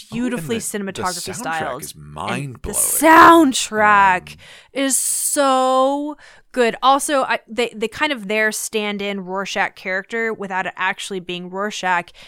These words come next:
Speaker 2: is what they call, um, mirror.
Speaker 1: Uh,
Speaker 2: <laughs>
Speaker 1: Looking
Speaker 2: well,
Speaker 1: Glass.
Speaker 2: Lori calls
Speaker 1: Yeah.
Speaker 2: him Mirror Guy, and his name is actually Looking Guy,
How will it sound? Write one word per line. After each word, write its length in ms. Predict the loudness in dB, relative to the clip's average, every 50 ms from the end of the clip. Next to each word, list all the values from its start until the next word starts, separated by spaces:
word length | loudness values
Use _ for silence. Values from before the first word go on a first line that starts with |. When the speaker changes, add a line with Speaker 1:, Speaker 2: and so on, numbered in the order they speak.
| -20 _ -10
Speaker 2:
is 260 | -6 -4 -4 -4 -6 -8
what 160 | -10 -10 -6 -6
they 120 | -8 -8
call, 580 | -8 -10 -6 -2 -2 0 0 0 -2 -4 -6 -6
um, 380 | -6 -6 -6 -6 -8 -12 -14 -16 -18 _ _ _
mirror. 800 | -12 -10 -8 -6 -4 -4 -4 -2 -2 -2 -2 -4 -4 -4 -4 -6 -6 -6
Speaker 1:
Uh, 140 | -6 -4 -4
Speaker 2:
<laughs> 100 | -2 -2
Speaker 1:
Looking 120 | 0 2 4
Speaker 2:
well, 100 | 2 2
Speaker 1:
Glass. 320 | 2 -2 -12 -12 -14 -14 -14
Speaker 2:
Lori 400 | -10 -4 0 2 2 2 2 2
calls 180 | 0 0 0
Speaker 1:
Yeah. 60 | 0 0
Speaker 2:
him 100 | 0 4
Mirror 340 | 6 8 10 10 8 8 6
Guy, 300 | 6 6 8 8 8 8
and 220 | 6 2 0 -2 -2
his 200 | -2 -4 -2 0
name 180 | 0 0 0
is 80 | 2 2
actually 300 | 2 2 0 -2 -8 -6
Looking 360 | -6 -6 -8 -8 -10 -10 -8
Guy, 240 | -6 -4 -4 -4